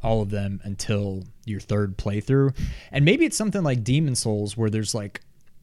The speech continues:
boss souls you can get that you can, like, trade for, like, a spell or a weapon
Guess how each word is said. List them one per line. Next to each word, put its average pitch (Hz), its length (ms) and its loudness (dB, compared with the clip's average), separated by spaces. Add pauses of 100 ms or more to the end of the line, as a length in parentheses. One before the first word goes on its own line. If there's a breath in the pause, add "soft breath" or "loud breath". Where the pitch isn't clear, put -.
(1040)
boss 127 600 6
souls 123 440 6
you 131 100 4
can 127 120 4
get 123 220 4
that 117 60 -2
you 113 100 0
can, 113 160 -2
like, 95 180 -6
trade 107 420 2
for, 110 100 -6
like, 98 180 -6
a 104 60 -10
spell 104 600 4
or 104 140 -6
a 92 60 -12
weapon 113 560 -2